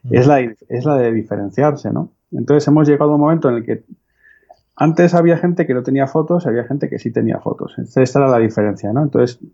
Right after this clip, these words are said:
Speaker 2: eh, cualquier foto te valía, porque como había gente que no, pues, eh, si yo tenía una foto, por muy mala que sea, yo ya tenía una foto gastronómica y este era el hecho diferencial. Luego había gente que tenía buenas fotos de, de, de gastronomía y tenía un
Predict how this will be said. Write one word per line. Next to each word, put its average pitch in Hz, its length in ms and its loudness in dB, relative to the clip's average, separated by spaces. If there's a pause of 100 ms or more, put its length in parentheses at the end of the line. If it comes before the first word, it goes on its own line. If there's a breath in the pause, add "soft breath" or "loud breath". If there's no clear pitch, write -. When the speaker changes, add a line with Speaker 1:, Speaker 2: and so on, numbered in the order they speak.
(120)
Speaker 2:
eh, 113 500 2
cualquier 117 320 0
foto 131 260 -2
te 123 80 0
valía, 107 400 -2 (360)
porque 104 240 -4 (100)
como 101 180 -4
había 107 160 2
gente 117 240 0
que 135 120 2
no, 170 320 2 (600)
pues, 110 300 -8
eh, 107 240 -4
si - 80 -4
yo 113 80 0
tenía 120 220 2
una 123 120 4
foto, 127 300 0
por - 100 -4
muy 110 160 2
mala 117 220 0
que 117 100 -4
sea, 147 320 0 (500)
yo 135 200 2
ya 123 60 2
tenía 123 180 0
una 113 140 0
foto 113 220 -4
gastronómica 135 800 0
y 113 180 0 (120)
este 117 300 -6
era 110 180 0
el 107 80 -2
hecho 107 160 -6
diferencial. 101 580 -2
Luego 104 160 -2
había 107 200 4
gente 120 240 0
que 131 80 4
tenía 107 240 0
buenas 107 400 0
fotos 113 260 0
de, 113 120 0 (100)
de, 123 280 -2 (160)
de 131 220 -4
gastronomía 156 500 4 (560 soft breath)
y - 140 4
tenía 127 300 6
un 139 180 4